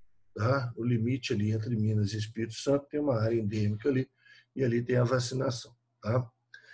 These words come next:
É, não se vacina no geral, porque a, a doença não vai aparecer dentro das cidades. Ah, a maior parte do território brasileiro n-, não é área de transmissão dessa doença,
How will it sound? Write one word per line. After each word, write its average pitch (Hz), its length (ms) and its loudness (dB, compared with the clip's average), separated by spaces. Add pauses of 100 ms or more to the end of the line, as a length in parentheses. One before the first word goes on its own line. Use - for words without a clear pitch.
(200)
É, 110 920 4
não 202 200 6
se 208 140 0
vacina 127 560 6
no 110 120 2
geral, 147 540 8
porque 127 340 -6
a, 139 240 4
a - 20 0
doença 113 540 2
não 110 380 0
vai 131 120 4
aparecer 107 520 0
dentro 95 280 -8
das - 160 -12
cidades. - 640 2 (680)
Ah, 117 760 6 (640)
a 123 40 -4
maior 143 220 6
parte 131 280 6
do - 40 -14
território 120 380 4
brasileiro 104 500 0
n-, 113 240 -2
não 120 200 2
é 143 120 8
área 117 300 4
de 104 160 -8
transmissão 98 560 -4
dessa 101 220 -8
doença, 180 580 -2